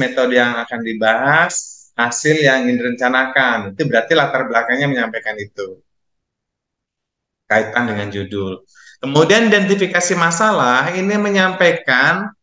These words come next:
masalah-masalah apa saja yang ada di lingkup tersebut. Ya. Selanjutnya, di analisis masalah di nomor tiga ini, analisis masalah itu menyampaikan tentang masalah-masalah yang disampaikan di nomor dua,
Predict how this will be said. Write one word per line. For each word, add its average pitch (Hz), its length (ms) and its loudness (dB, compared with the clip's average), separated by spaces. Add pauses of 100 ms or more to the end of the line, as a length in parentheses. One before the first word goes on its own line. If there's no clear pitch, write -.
(300)
masalah-masalah 185 960 0
apa 170 80 -6
saja 190 320 0
yang 185 240 2
ada 143 160 0
di 147 160 -2
lingkup 147 320 -4
tersebut. 151 720 2 (1700)
Ya. 131 480 -2 (480)
Selanjutnya, 180 960 2 (240)
di - 240 -8
analisis 190 560 2
masalah 139 720 0
di 160 80 -8
nomor 131 240 -2
tiga 110 320 -2
ini, 104 560 -6 (480)
analisis 160 560 0
masalah 151 480 0
itu 143 560 2
menyampaikan 214 1120 2
tentang 190 240 0
masalah-masalah 180 880 2
yang 170 80 -2
disampaikan 175 800 0
di 156 80 -2
nomor 139 400 -2
dua, 107 800 2